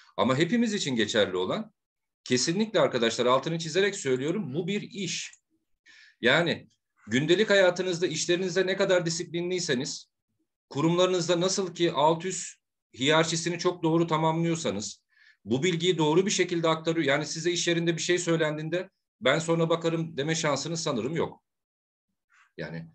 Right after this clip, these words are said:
bu çok zor bir şey. Müdür olsanız müdürünün üstü var, astı var vesaire, bürokrasi var. Böyle böyle devam ediyor ama baktığımızda bu işlerde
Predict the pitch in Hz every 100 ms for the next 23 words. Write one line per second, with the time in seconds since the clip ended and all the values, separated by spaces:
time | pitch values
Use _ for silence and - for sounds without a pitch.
0 | _ _ - 123 185 185 127 95 87 -
1 | 82 101 135 185 151 - 135 180 139 131
2 | 147 165 160 - 131 85 85 123 - 151
3 | 101 85 123 - 127 104 82 123 143 147
4 | 139 147 131 85 - _ _ _ 147 185
5 | 139 101 156 185 180 180 139 82 82 139
6 | 87 - _ _ _ _ 78 110 - 156
7 | 170 180 190 139 151 208 - 156 127 135
8 | 208